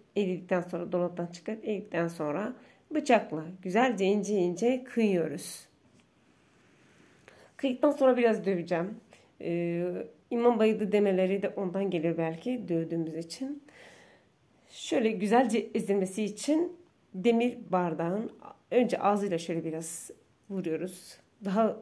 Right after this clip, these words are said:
çok ufaltması için. Sonra tabanıyla güzelce dövüp daha çok güzelce ezilmesini sağlıyoruz. Ne kadar ezilirse o kadar da güzel olur.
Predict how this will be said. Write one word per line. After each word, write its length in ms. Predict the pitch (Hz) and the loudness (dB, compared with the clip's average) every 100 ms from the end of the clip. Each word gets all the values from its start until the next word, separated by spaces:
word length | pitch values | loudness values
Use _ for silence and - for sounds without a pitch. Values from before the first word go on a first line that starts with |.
| - | -12
çok 300 | - 175 - | -12 -12 -12
ufaltması 560 | - 175 170 156 - - | -8 -6 -6 -8 -8 -12
için. 500 | - - 339 359 - - - - - _ - | -12 -6 -4 -4 -8 -20 -20 -20 -20 _ 2
Sonra 340 | 311 208 175 - _ _ | 6 6 2 -8 _ _
tabanıyla 640 | - 262 226 190 180 208 254 | 0 4 4 4 2 0 -4
güzelce 680 | 208 196 254 208 180 208 247 196 | -2 4 4 2 0 0 0 -2
dövüp 380 | 190 165 180 220 - _ _ _ _ 214 | -2 0 -4 -8 -16 _ _ _ _ -2
daha 200 | 226 - | 0 -2
çok 280 | 190 175 | -6 -8
güzelce 640 | - 190 233 196 196 214 - - | -4 0 0 0 -2 -2 -4 -8
ezilmesini 580 | 196 180 170 170 165 - | -4 0 0 -2 -6 -8
sağlıyoruz. 720 | - 190 156 151 185 302 - - - - - | 0 2 2 0 -2 -4 -8 -20 -20 -10 -2
Ne 100 | 403 | 2
kadar 200 | 233 226 | 2 4
ezilirse 720 | 240 214 180 165 - 180 - - | 2 2 0 -2 -2 -4 -4 -10
o 100 | 196 | -4
kadar 320 | 165 165 117 | -2 0 0
da 60 | 165 | -2
güzel 300 | 160 156 160 | -2 -4 -4
olur. 320 | - - | -8 -14